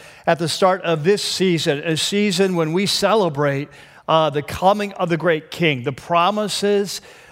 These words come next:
uh, that were made, that were fulfilled, that would change the course of human history. And God, as we enter into this month, in the midst of all the craziness, the craziness of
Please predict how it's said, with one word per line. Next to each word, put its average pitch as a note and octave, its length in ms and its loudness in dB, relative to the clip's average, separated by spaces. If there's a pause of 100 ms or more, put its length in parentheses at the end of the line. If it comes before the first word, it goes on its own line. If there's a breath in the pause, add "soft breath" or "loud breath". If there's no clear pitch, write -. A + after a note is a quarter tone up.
uh, D#3 360 2
that E3+ 200 -2
were E3+ 160 2
made, E3+ 320 2
that E3+ 100 0
were D#3+ 140 -2
fulfilled, E3+ 560 0
that E3 80 -4
would D3 160 -4
change F3 380 -2
the E3+ 60 -6
course E3 440 -2
of D#3+ 100 0
human C3+ 320 -2
history. B2+ 540 -4 (440 loud breath)
And D#3+ 120 0
God, F3 160 4
as D3+ 80 -8
we F3 240 0
enter G#3+ 260 2
into G3 240 -2
this G#3 240 2
month, F3 240 2
in G3+ 140 -2
the E3+ 80 2
midst F3+ 320 0
of E3 80 0
all F3+ 320 2
the F#3+ 100 -2
craziness, D#3+ 840 -2
the D#3+ 60 -4
craziness E3+ 560 0
of C#3+ 220 0